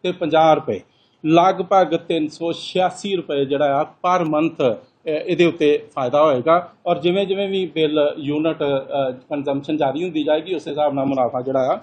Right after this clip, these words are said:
ਉਹ ਵੱਧਦਾ ਜਾਏਗਾ। ਇਸ ਤੋਂ ਇਲਾਵਾ ਜਿਹੜੇ ਸਾਡੇ, ਅਹ, ਹੈਗੇ ਜੀ, ਅਹ, ਕਮਰਸ਼ੀਅਲ, ਕਮਰਸ਼ੀਅਲ ਕੁਨੈਕਸ਼ਨ,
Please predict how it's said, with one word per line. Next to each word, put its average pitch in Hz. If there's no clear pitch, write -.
ਉਹ 170
ਵੱਧਦਾ 143
ਜਾਏਗਾ। 101
ਇਸ 190
ਤੋਂ 220
ਇਲਾਵਾ 196
ਜਿਹੜੇ 190
ਸਾਡੇ, 196
ਅਹ, 170
ਹੈਗੇ 165
ਜੀ, 180
ਅਹ, 151
ਕਮਰਸ਼ੀਅਲ, 190
ਕਮਰਸ਼ੀਅਲ 190
ਕੁਨੈਕਸ਼ਨ, 143